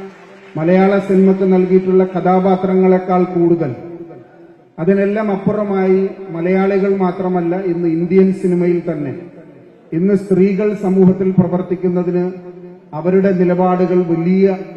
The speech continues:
രീതിയിൽ കരുത്തു പകർന്നിട്ടുള്ള ഒന്നാണ്. ഞാൻ പറയുകയായിരുന്നു, ഇന്ന് ഭാവന ഉദ്ഘാടനം ചെയ്ത് പ്രസംഗിക്കും.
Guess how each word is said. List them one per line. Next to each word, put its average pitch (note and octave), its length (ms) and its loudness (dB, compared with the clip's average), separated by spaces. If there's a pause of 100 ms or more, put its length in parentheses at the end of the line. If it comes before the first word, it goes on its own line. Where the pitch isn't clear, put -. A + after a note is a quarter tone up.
(160)
രീതിയിൽ E3+ 440 -2
കരുത്തു D#3+ 320 -6
പകർന്നിട്ടുള്ള C#3+ 640 -10
ഒന്നാണ്. B2+ 340 -10 (720)
ഞാൻ D#3+ 200 -4
പറയുകയായിരുന്നു, F3 640 0
ഇന്ന് F3+ 280 2 (580)
ഭാവന E3+ 380 0
ഉദ്ഘാടനം F3+ 720 2
ചെയ്ത് F3+ 240 0
പ്രസംഗിക്കും. F3 640 -2